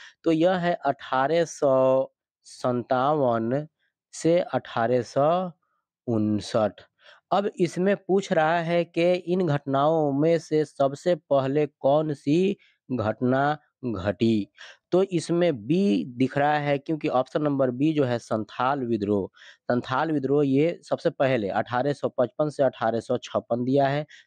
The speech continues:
यही इस, और ये जो जितना ईस्वी हमने यहाँ पे लिखा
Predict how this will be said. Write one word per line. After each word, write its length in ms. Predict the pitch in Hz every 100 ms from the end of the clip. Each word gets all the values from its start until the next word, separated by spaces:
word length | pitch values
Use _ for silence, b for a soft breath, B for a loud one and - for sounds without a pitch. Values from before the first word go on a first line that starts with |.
| -
यही 180 | 151 175
इस, 280 | 202 160 - _ -
और 280 | 139 139
ये 160 | 139 139
जो 260 | 139 135 127
जितना 340 | 120 117 131 135
ईस्वी 280 | 117 131 143
हमने 260 | 123 117
यहाँ 240 | 117 104 104
पे 120 | 101
लिखा 380 | 117 - 127